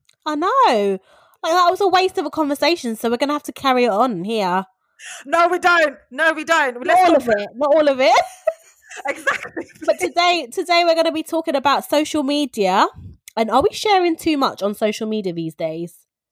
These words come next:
Speaker 2: Dun, dun, dun. I personally think, I mean, I personally don't <laughs> share too much, but I do think some people do share a lot.
Speaker 1: Yeah, some people do share a lot. So, I, I mean, I'm gonna start off by saying I love social media.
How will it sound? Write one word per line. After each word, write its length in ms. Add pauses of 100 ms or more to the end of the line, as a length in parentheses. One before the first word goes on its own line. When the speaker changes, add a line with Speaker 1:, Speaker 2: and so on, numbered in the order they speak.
(360)
Speaker 2:
Dun, 300
dun, 280
dun. 600
I 120
personally 440
think, 400 (720)
I 40
mean, 260 (200)
I 140
personally 400
don't 300
<laughs> 0
share 400 (200)
too 200
much, 400
but 100
I 140
do 200
think 300
some 240
people 300
do 220
share 460 (680)
a 80
lot. 360 (1200)
Speaker 1:
Yeah, 560
some 200
people 220
do 180
share 240
a 60
lot. 240
So, 80
I, 220
I 20
mean, 240
I'm 160
gonna 160
start 240
off 260
by 120
saying 340
I 140
love 200
social 320
media. 480